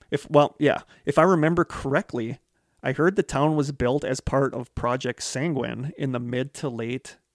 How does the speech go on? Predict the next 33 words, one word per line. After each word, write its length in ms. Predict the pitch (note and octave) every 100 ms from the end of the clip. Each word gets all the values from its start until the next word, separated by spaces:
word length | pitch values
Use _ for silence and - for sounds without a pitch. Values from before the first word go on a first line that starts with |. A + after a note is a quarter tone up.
| _
sixties. 840 | - - - - - A2 - - - _ _ - - _
Maybe 300 | C#3 C#3 C3
everyone 400 | A2+ D3 D#3+ D#3
left 360 | A#2 B2 D3 -
when 140 | A#2+
the 80 | G#2+
project 460 | - A2+ A#2 A2+ -
was 120 | -
canceled, 580 | - D3 D#3+ - G#2 -
but 100 | G#2+
I 60 |
thought 280 | G#2 B2+ C#3+
something 420 | - B2+ - B2
went 220 | A#2 A#2
very 380 | A#2+ A#2 A2+ B2
wrong. 580 | A2+ A2 A#2 A#2+ - - _ - _ -
You 120 | C#3
can 160 | C#3
only 180 | C3+ C3+
dig 300 | A#2 A#2+ C#3+
up 160 | B2 -
that 180 | G#2+ G#2
much 280 | A2+ -
turf 260 | - D#3+ D#3
for 180 | - G#2
so 180 | - A#2
long 380 | A2 A#2+ A2+ A2
before 360 | A2 - A#2
you're 100 | A#2+
bound 340 | D#3 G#2+ A2+ C3
to 40 |
have 320 | A#2+ A2 G#2+ -
problems." 680 | A2 A#2+ A#2+ - - -